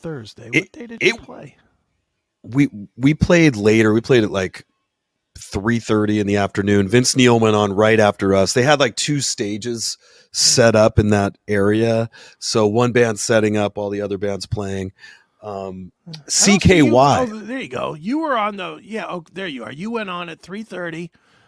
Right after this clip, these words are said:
Speaker 1: then Vince Neil at four fifteen. Yeah, C K Y at two fifty-five. I love that band.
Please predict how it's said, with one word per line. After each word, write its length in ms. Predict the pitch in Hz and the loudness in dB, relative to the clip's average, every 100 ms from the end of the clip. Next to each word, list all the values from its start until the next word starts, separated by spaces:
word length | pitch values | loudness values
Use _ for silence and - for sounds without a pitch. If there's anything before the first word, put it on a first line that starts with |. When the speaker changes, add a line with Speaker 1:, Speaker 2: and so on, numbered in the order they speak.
| _ | _
Speaker 1:
then 200 | 180 185 | -12 -12
Vince 300 | 180 196 175 | -10 -10 -10
Neil 220 | 180 175 160 | -12 -12 -12
at 80 | |
four 280 | - 165 170 | -14 -12 -10
fifteen. 640 | - 165 156 - 165 151 151 | -10 -14 -16 -14 -14 -14 -16
Yeah, 160 | 139 | -16
C 240 | 123 202 180 | -12 -12 -12
K 180 | 190 156 | -12 -10
Y 240 | 156 147 | -8 -8
at 80 | - | -10
two 160 | 170 | -14
fifty-five. 640 | 151 151 - 131 - 131 117 | -14 -16 -16 -18 -18 -18 -16
I 80 | 135 | -14
love 300 | 117 113 104 | -14 -14 -14
that 180 | 87 | -18
band. 280 | - 98 - | -18 -20 -20